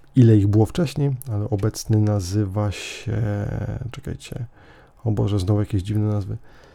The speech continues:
Satya, Satyavada Life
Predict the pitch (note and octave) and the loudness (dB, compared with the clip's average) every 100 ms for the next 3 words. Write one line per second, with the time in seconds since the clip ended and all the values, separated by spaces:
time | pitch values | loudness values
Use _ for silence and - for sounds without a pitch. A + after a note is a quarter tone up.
0 | - - - - A#2+ A2+ A#2+ - - A2 | -20 -18 -10 -4 0 0 -2 -8 -6 -2
1 | A2+ A2 G#2 G2+ G2+ - _ _ - - | -2 -2 -4 -8 -12 -20 _ _ -20 -20
2 | - - - - - G#2+ G#2+ - G#2+ G#2 | -20 -20 -18 -14 -4 -2 -2 -2 -2 0
3 | G2 G#2+ G2+ G#2+ G#2 E3 D#3+ - | 0 -2 0 -2 0 -2 -4 -8